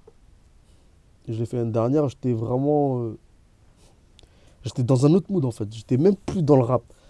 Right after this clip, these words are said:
À cette période-là, en fait, je fréquentais une D J, et, euh, qui était signée chez Parlophone, et on travaillait beaucoup ensemble.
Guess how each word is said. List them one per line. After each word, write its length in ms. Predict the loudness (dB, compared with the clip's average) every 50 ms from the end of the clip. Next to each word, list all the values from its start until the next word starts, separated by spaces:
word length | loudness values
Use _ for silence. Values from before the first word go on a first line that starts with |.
| -20 _ -8
À 100 | -8 -8
cette 200 | -6 -6 -8 -4
période-là, 280 | 0 0 4 4 4 4
en 40 |
fait, 220 | 4 2 -2 -4 -4
je 120 | -8 -10 -10
fréquentais 440 | -8 -8 -10 -8 -8 -8 -6 -4
une 260 | -4 -4 -4 -4 -6 -6
D 140 | -6 -6 -2
J, 200 | 2 2 2 2 0 _ _ _ _ _ _ -20 _ _ _ _ _ _ _ _ _ _ _ _ -12 -6
et, 360 | -4 -2 -2 -2 -2 -4 -4 -6 _ _ -20 -20 _ _ _ -14 -10
euh, 480 | -8 -8 -6 -6 -8 -8 -8 -10 -12 -12
qui 120 | -16 -18
était 120 | -14 -14 -14
signée 280 | -12 -10 -10 -8 -8
chez 120 | -8 -8 -8
Parlophone, 520 | -8 -6 -4 -6 -6 -4 -4 -4 -4 -4 -6 _ _ _ _ _ -20 -20 _ -14
et 60 | -12
on 80 | -12 -12
travaillait 360 | -10 -8 -6 -4 -4 -4 -4
beaucoup 320 | -4 -6 -6 -6 -4 -4
ensemble. 360 | -4 -4 -4 -4 -4 -4 -6